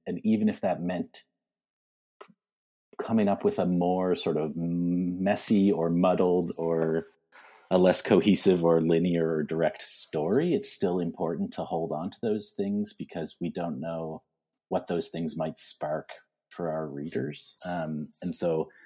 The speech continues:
we wanted to include some of these really sort of difficult things, these, these sort of, like, potentially harmful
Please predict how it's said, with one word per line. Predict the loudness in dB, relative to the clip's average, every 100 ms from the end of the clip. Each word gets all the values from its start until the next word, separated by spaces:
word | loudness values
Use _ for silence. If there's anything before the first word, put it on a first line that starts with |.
| -12 -2
we | 0
wanted | 2 0 -2
to | -4
include | -4 -2 -2 -2 -4
some | -4 -2
of | -2
these | -2 -2 -2
really | -2 -2 -4 -10 -14
sort | -14 -12
of | -12 -16 -6
difficult | -4 -2 -4 -2 -4 -4 _ _ _ _ -14 -10 -4
things, | -4 -4 -4 -2
these, | -4 -4 -8 -14 -14
these | -10 -8
sort | -6
of, | -4
like, | -4 -6 _ _ _ _ -14
potentially | -8 -6 -4 -2 -2
harmful | 0 -2 -4 -4 -2 -2 -4